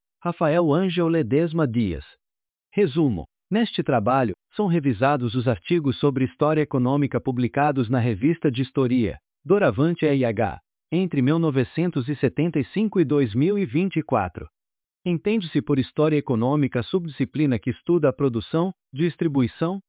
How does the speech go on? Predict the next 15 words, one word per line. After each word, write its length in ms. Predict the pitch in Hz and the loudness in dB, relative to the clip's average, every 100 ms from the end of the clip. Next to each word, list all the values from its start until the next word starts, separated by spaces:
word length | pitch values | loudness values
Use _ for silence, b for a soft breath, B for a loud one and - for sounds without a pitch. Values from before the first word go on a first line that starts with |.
| _ | _
circulação 640 | 220 196 170 131 - 160 190 | -6 -2 0 -2 -2 -2 -2
e 60 | |
consumo 500 | 180 143 117 175 175 | -2 -4 -2 -2 -2
de 120 | 123 | -2
bens 320 | 113 123 160 143 | -2 0 0 0
obtidos 580 | 110 104 160 156 131 | -2 -2 -2 0 0
dos 220 | 95 123 - | -2 -4 -2
três 280 | - 226 - | -2 0 0
setores 500 | 160 - 160 160 131 | -2 0 2 2 2
da 80 | |
atividade 560 | 131 - 127 104 135 131 | 0 0 -2 0 0 0
econômica, 600 | 143 127 127 143 123 - | -2 0 2 2 0 -4
a 80 | - | -6
saber, 420 | 170 127 127 95 _ _ | -4 0 0 -2 _ _
agrícola, 640 | 127 110 147 196 170 156 | -6 -2 -2 0 -2 -2